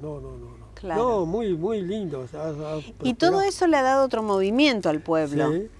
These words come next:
Speaker 1: sí,
Speaker 2: Porque
Speaker 1: sí, sí.
Speaker 2: realmente la gente que va de turismo a Sierra de, o a Villa Ventana viene a,
Speaker 1: Y sí.
Speaker 2: a conocer Saldungaray.
Speaker 1: Y para lo mejor le da propaganda, mucho voto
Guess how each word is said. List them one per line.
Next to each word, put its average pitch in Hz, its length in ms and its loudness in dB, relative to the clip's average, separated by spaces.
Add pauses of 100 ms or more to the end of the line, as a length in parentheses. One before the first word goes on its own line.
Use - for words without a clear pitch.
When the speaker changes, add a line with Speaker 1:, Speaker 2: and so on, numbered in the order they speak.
(140)
Speaker 1:
sí, 165 220 -14
Speaker 2:
Porque 170 440 -2
Speaker 1:
sí, 156 40 0
sí. 160 60 -6
Speaker 2:
realmente 202 500 -2
la 220 120 0
gente 226 380 -2
que 202 140 -2
va 185 540 6
de 170 120 0
turismo 196 480 0
a 160 240 0
Sierra 196 400 2
de, 175 100 6
o 165 160 4
a 160 80 4
Villa 185 300 2
Ventana 202 580 2
viene 202 560 2
a, 160 300 2
Speaker 1:
Y 220 40 -2
sí. 214 240 0
Speaker 2:
a 175 80 0
conocer 170 460 0
Saldungaray. 170 920 2
Speaker 1:
Y 185 40 -2
para 160 140 0
lo 156 40 -2
mejor 160 280 -2
le 214 100 2
da 185 180 0
propaganda, 156 960 -2
mucho 165 400 0
voto 185 480 2